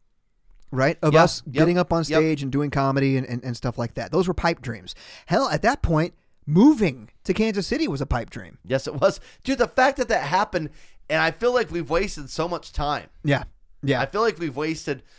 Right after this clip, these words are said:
Speaker 2: so, I mean, like, everything was possible when you moved to Kansas City.
Speaker 1: Yeah.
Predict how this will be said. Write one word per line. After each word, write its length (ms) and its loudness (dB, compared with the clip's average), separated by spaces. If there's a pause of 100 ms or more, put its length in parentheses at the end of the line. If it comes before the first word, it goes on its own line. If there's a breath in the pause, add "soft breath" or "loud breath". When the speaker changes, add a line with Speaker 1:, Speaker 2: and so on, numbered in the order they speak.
(140 soft breath)
Speaker 2:
so, 140 -6
I 60 -10
mean, 140 -4
like, 280 -2 (580)
everything 520 0
was 180 -4
possible 580 -4
when 120 -8
you 60 -10
moved 160 -6
to 40 -14
Kansas 300 -8
City. 160 2
Speaker 1:
Yeah. 140 4